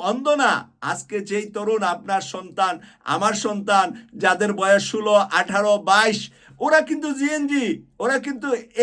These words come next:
এই যুগের সন্তান। এরা বহু অ্যাডভান্স দেখে, সামনে দেখে, ভবিষ্যৎ দেখে, এবং তারা দেখে বলেই তারা রক্ত দিতে পারে, তারা দেখে বলেই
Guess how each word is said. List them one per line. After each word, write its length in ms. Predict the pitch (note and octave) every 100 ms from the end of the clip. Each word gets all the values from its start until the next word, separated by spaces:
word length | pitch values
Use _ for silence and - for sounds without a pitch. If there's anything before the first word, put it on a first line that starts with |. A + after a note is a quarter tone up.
| B3+
এই 220 | C4 C4+ C4 -
যুগের 440 | A#3 A#3 A3+ A3 G3+ -
সন্তান। 500 | F3 F#3+ - G3 E3 C3+ - _ E3
এরা 140 | F#3+ E3+
বহু 160 | G3+ B3 C#4
অ্যাডভান্স 420 | G#3+ F#3+ G#3 C4+ A#3
দেখে, 220 | A#3+ A#3 G#3+ G3+
সামনে 280 | G#3 A#3 B3 A3+
দেখে, 240 | A3 G#3+ F#3+ C#3 _ _ C3
ভবিষ্যৎ 520 | G3+ C4+ C#4 - C4+ G3+ B3
দেখে, 260 | - A#3 G3 - - G#3
এবং 140 | B3 A#3+
তারা 180 | A#3 G#3+ G#3 D#3+
দেখে 240 | E3 - A#3 F3
বলেই 260 | F#3 B3+ E4+ -
তারা 180 | A#3+ A3+ G#3
রক্ত 220 | G#3 - E3+
দিতে 200 | F3 D#3+ C#3
পারে, 200 | B2+ G2+ D2 _ _ _
তারা 160 | F3 G3+ G3+
দেখে 220 | G3 G3+ C4+ G#3
বলেই 260 | A3+ D#4+